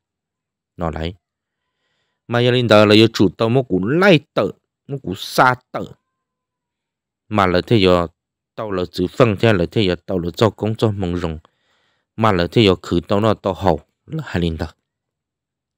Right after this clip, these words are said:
Chê là giờ ship pi sa la tại là ba cứ tì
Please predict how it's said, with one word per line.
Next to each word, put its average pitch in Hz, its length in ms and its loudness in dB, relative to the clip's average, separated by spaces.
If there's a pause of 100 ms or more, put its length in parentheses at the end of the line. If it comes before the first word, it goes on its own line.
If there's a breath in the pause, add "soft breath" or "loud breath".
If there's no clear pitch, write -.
(960 loud breath)
Chê 123 120 6
là 117 200 4
giờ 107 160 6
ship 147 260 2 (220)
pi 170 200 2
sa 135 300 2
la 139 360 4
tại 98 220 0 (120)
là 95 100 -2 (160)
ba 113 120 -10
cứ 95 160 -2
tì 107 260 -4